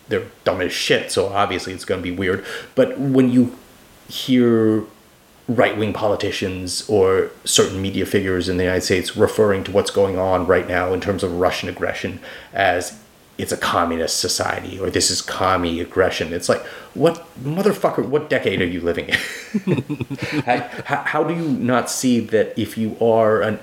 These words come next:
adherent to Reaganism, which I guess they still are, but they're more adherents to Trumpism at this point,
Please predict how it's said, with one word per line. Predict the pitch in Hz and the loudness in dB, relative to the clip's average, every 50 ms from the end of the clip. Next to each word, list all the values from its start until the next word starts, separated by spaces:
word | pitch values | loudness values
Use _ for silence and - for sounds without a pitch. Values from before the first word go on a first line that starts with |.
| - - - | -10 -8 -6
adherent | - - - - 113 101 98 95 - - | -4 -4 0 0 2 2 2 0 -2 -4
to | 107 | -6
Reaganism, | 90 85 92 98 98 95 95 98 90 90 82 - 107 101 104 113 - - - - - - - - | -4 0 2 2 2 2 0 -2 -2 -2 -2 0 0 -2 -2 -4 -8 -12 -20 -20 -20 -20 -6 -2
which | - 98 - - - - | -2 -2 0 -2 -4 -4
I | 110 | -2
guess | 107 117 113 - - | 0 0 0 2 2
they | 110 101 | 2 0
still | - - - 107 104 95 107 | 0 0 -2 -2 0 0 2
are, | 110 107 110 113 107 | 2 2 2 2 0
but | - 110 - | 0 -2 0
they're | 101 92 | 0 -2
more | 92 90 87 90 95 98 95 | 0 0 0 2 2 2 2
adherents | 95 92 92 - 101 92 95 95 92 - | 2 0 -2 -4 -2 -2 -2 -2 -4 -6
to | - - | -10 -10
Trumpism | - - - - - 98 98 - 120 107 101 113 107 | -10 -10 -8 -6 -6 -4 -2 0 0 2 2 2 2
at | 101 - | 0 0
this | - 110 - | -2 -4 -6
point, | - - - - 131 131 131 | -8 -10 -4 0 2 2 2